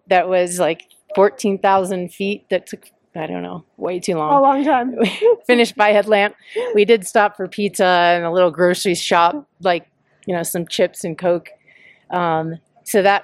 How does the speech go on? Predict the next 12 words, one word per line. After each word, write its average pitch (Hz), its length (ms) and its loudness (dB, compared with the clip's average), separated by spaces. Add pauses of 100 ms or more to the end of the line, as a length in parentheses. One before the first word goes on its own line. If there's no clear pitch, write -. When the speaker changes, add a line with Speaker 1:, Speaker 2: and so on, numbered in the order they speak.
(220)
Speaker 1:
that's 185 300 -4
fun. 175 380 -2 (800)
Um, 160 460 -4 (640)
I 160 80 -4
don't 165 140 -4
know. 156 160 -2
There's 151 200 -4
a 165 40 0
lot 165 220 0
of 156 80 -10
good 160 120 -4
memories. 147 680 -8